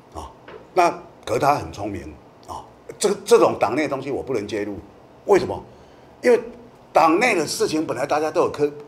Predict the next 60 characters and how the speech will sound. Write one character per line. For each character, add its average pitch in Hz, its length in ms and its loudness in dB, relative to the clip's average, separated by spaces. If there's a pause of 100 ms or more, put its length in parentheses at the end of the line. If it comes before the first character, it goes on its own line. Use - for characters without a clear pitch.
各 180 200 6
自 180 200 0
的 123 100 0
派 139 220 2
系， 123 240 -8 (640)
那 220 120 4
你 170 100 6
如 165 120 6
果 180 100 8
介 185 140 4
入 185 160 4
的 123 80 2
话， 127 320 0 (960)
啊， - 200 -8 (120)
对 190 420 6
他 160 160 -2
将 165 220 4
来 131 160 4
来 113 120 2
讲 120 200 -4
不 123 160 -8
好， 80 180 -8
得 - 140 -4
罪 131 120 0
太 113 160 -4
多 110 160 -4
人。 85 140 -8 (480)
那 220 180 6
谁 160 280 0
必 170 140 0
须 160 160 -4
介 147 160 2
入？ 139 160 0 (300)
你 139 180 -4
既 196 200 0
然 156 180 6
要 151 100 6
当 151 240 4
党 135 160 2
主 104 160 -6
席， 80 140 -12 (480)
党 117 200 0
中 147 200 4
央 139 160 0
你 101 80 -2
就 120 120 -4
必 120 200 -10
须 107 100 -12
要 107 140 0
介 107 160 -4
入。 98 160 -10 (880)
所 180 160 2
以 196 60 4
朱 202 140 6
立 196 220 4
伦 160 160 2
要 160 80 4
继 165 100 -4
续 147 160 -6
签， 143 240 -4